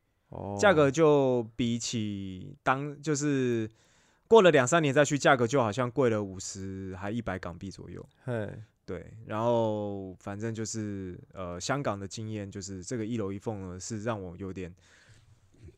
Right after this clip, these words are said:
Speaker 1: 我知道。
Speaker 2: 震惊啊。
Speaker 1: 就是
Speaker 2: 但，但我不知道现在这样的形式在香港还存不存在，这我就不清楚了，因为我也没有再去。
Speaker 1: 你知道为什么我会说我知道你受的那种冲击吗？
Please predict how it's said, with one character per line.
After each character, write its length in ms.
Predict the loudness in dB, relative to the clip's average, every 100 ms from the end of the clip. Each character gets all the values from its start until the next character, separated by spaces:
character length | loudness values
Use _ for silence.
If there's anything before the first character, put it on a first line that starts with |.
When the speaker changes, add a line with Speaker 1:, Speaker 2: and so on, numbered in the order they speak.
| -14
Speaker 1:
我 220 | -6 -6 -4
知 120 | -2
道。 300 | 0 -2 -4 2
Speaker 2:
震 220 | 4 4
惊 320 | -2 -4 -6
啊。 80 | -6
Speaker 1:
就 60 | 2
是 60 |
Speaker 2:
但， 380 | 6 6 4 -6 -14 _ 6
但 140 | 8
我 80 | 10
不 60 | 10
知 20 |
道 80 | 10
现 160 | 10
在 100 | 8
这 120 | 8
样 120 | 8 8
的 240 | 6 4 -4 -14
形 280 | -8 -4 -2
式 180 | 0 2
在 160 | 4 4
香 260 | 4 0
港 260 | 0 -2 -6 -16 _ _ _ _ _ _ _ _ _ _ _
还 200 | 2 2
存 220 | 2 0
不 100 | 0
存 200 | -4 -6
在， 260 | -4 -4 -4
这 140 | -4
我 100 | -4
就 80 | -8
不 80 | -10
清 200 | -14 -16
楚 200 | -16 -18 -20
了， 60 | -16
因 100 | -10
为 60 | -6
我 120 | -6
也 60 | -6
没 100 | -10
有 100 | -10
再 120 | -10
去。 360 | -10 -12 -14 -10
Speaker 1:
你 80 | 0
知 40 |
道 60 | 2
为 80 | 4
什 60 |
么 80 | 2
我 180 | 2 2
会 80 | 2
说 220 | 0 0
我 120 | 0
知 200 | -4 -6
道 180 | -2 -2
你 160 | -2 -4
受 260 | -2 0
的 60 | 0
那 100 | -2
种 160 | -4 -8
冲 320 | -10 -8 -8
击 280 | -8 -10 -8
吗？ 220 | -10